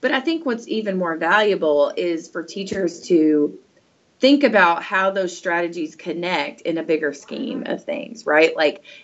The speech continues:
if, if I, as a practitioner, um, want to be more, want to build more relationships with kids and create curriculum that facilitates that process, then, then I might,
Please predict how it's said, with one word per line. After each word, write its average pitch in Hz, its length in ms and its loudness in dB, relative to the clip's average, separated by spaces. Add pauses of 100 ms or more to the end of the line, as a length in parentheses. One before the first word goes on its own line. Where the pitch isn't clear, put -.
if, 190 320 4 (420)
if 190 220 2
I, 226 360 6
as 185 220 -6
a - 60 -8
practitioner, 147 1000 -10 (500)
um, 156 460 -6 (140)
want 185 440 -4
to 175 400 0
be 175 320 -6
more, 165 560 0
want 202 300 -4
to 220 60 -2
build 180 260 4
more 165 140 -2
relationships 156 720 -2
with 147 120 -10
kids 170 440 6
and 160 160 -8
create 165 360 0
curriculum 190 720 -2
that 165 180 -2
facilitates 190 1040 -4
that 202 220 0
process, 233 760 -2 (640)
then, 233 480 2 (160)
then 233 200 2
I 233 120 6
might, 247 400 -2